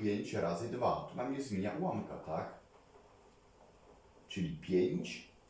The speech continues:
i tu dziesięć. To się równa. Po przecinku to jest dziesiąta część, tak? Zero. Gdyby tu było jeszcze, zobaczcie, zero to jest pięć, a to jest dziesiętna część, bo jest jedno miejsce po przecinku.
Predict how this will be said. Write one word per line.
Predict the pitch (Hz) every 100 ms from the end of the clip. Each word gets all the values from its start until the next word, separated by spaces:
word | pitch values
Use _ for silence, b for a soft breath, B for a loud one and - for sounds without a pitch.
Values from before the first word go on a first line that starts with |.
| - - - - - - - - -
i | 104
tu | - 135
dziesięć. | - - - - - - - - - - - - - -
To | -
się | - 101
równa. | 104 92 78 69 - - - - - - - - - - - - - - -
Po | -
przecinku | - - - 139 165 151
to | -
jest | 214 -
dziesiąta | - - - - 202 -
część, | - - - - - -
tak? | - - - - - - -
Zero. | 95 117 135 143 - - B B B B B - -
Gdyby | 90 104 104
tu | 101
było | 101 104 101
jeszcze, | 101 104 - 104
zobaczcie, | 101 98 - 90
zero | - 202 135
to | - 208
jest | 208 - - - - - - - - -
pięć, | - 101 101 - 90 - -
a | 90
to | 107
jest | 104 104
dziesiętna | 107 117 - 120 - 95
część, | 82 98 90 -
bo | -
jest | 90 90 87
jedno | 95 107 107 107
miejsce | 107 101 101 92
po | -
przecinku. | - 98 - 107 90 - -